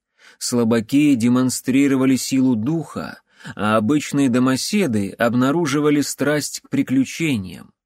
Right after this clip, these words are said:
Сложно предугадать, как поведёт себя человек, пока он не попадёт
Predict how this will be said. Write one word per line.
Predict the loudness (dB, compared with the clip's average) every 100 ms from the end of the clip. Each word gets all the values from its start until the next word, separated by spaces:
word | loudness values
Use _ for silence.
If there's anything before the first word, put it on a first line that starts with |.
| _ _ _ -12
Сложно | -4 2 2 2 0 0
предугадать, | 0 0 2 2 2 2 0 -2
как | -4 -2
поведёт | 0 2 2 2 0
себя | -2 0 0
человек, | -2 -2 0 2 0 -2 -12 -18 -4
пока | -2 0 2 2
он | 2 2
не | 2
попадёт | 0 0 0 2 2 0 -6